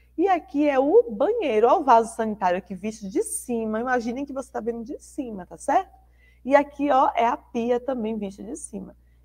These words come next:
E esse daqui, ó, é o chuveiro. Então, observem bastante, tá bom? Porque daqui a pouco a Pró vai fazer uma atividade com vocês.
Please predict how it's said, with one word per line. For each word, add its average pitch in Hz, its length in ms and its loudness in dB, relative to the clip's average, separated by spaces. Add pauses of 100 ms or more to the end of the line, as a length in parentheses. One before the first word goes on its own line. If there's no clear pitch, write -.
E 320 120 2
esse 311 320 0
daqui, 240 380 0
ó, 311 340 6
é 269 160 2
o 254 160 0
chuveiro. 208 680 -2 (380)
Então, 226 180 2
observem 247 640 4
bastante, 254 720 4
tá 247 80 -4
bom? 202 220 -2
Porque - 160 -6
daqui 269 180 -2
a 381 80 2
pouco 262 240 -4
a - 40 0
Pró 247 140 -6
vai 247 160 -4
fazer 226 280 0
uma 247 200 -4
atividade 220 680 0
com 208 140 -12
vocês. 190 640 -4